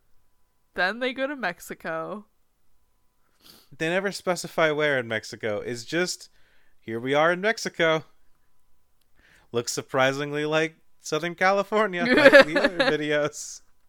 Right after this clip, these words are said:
Speaker 1: Yeah.
Speaker 2: Um, but then we get a couple of weird things in this set of videos. Um, A, we get a couple of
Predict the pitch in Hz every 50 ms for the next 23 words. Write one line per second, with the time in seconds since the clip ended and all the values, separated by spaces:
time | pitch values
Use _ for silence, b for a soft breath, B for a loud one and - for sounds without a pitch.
0 | _ _ _ - - _ _ - - - 107 101 110 98 92 82 80 78 85 98
1 | 113 147 392 403 381 - _ - _ _ _ _ - _ _ _ _ _ _ _
2 | _ _ _ - - _ _ _ _ _ _ _ _ - _ _ _ _ _ _
3 | _ _ _ - 123 123 123 123 120 120 120 117 120 117 117 117 - _ _ _
4 | _ _ _ - - _ _ - - _ _ - 135 - 247 339 359 349 262 175
5 | 156 151 - - 139 - - - - 202 233 233 - 254 233 214 180 - - 147
6 | 156 160 156 156 151 139 127 - - 135 117 107 98 92 92 90 - - - -
7 | 123 127 127 127 131 131 117 _ - 127 123 113 - - - - - - _ _
8 | _ _ _ _ _ _ _ _ _ _ _ _ - - - - 175 170 165 156
9 | 127 113 117 107 95 92 95 95 95 95 101 104 - - - - 117 113 110 110
10 | 110 107 110 107 101 98 _ _ _ _ - - - _ _ _ _ _ _ _
11 | - - - _ _ _ - 208 247 247 196 135 107 101 104 104 - - - _
12 | _ _ - - - - _ _ - 127 139 147 131 - - 160 170 202 - -
13 | - - 160 139 _ - - - - 143 147 143 - 165 160 - - 143 135 123